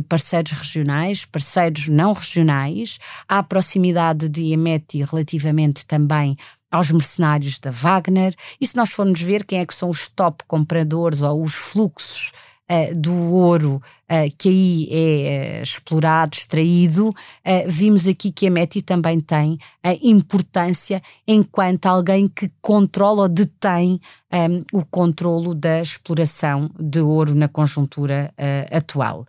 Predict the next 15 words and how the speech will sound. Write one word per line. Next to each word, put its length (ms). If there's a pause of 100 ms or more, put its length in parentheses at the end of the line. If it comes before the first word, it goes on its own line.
(260)
Portanto, 280
há 80
aqui, 240
por 180
um 100
lado, 460
e 160
este, 300
eh, 500
vou, 240
vou 140
já 180
terminar 400
por 140
aqui, 320